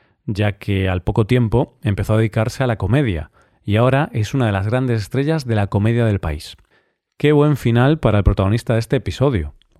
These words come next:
¿o no? En realidad, Julián es un personaje inventado para la historia de hoy, así que no tienes que sentirte alegre o triste por él. Ahora lo que vamos a hacer va a ser desarrollar las cinco locuciones nominales del día de hoy.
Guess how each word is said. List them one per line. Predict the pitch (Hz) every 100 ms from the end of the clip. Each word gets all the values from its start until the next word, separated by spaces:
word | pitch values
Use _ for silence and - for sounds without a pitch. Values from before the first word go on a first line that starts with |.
| 285
¿o | - 80
no? | 80 143 - - - -
En | - 90
realidad, | 92 110 127
Julián | - 107 113 131 151
es | - 120
un | 117
personaje | 107 104 113 127
inventado | 120 101 98 110 131
para | 120
la | 98
historia | - 92 82
de | 98
hoy, | 135 - - - _
así | - 101 123
que | 147 151
no | - 117 117
tienes | 123 127
que | 123
sentirte | 110 110 123 120 - 117 104
alegre | 92 120 135 139 170 -
o | 110 92 90
triste | 110 113 120
por | 98 95
él. | 78 - _ _ _
Ahora | 101 131 131 151
lo | 117 95
que |
vamos | 95 107 113
a | 98
hacer | - 131 151 - _ - 92
va | 95
a |
ser | 95 127 139
desarrollar | 120 104 95 104 131
las | 131 107
cinco | - 135 113
locuciones | 135 135 120 127 131 120
nominales | 120 110 120 131 156 -
del | 104
día | 101 104 87
de | 80
hoy. | 76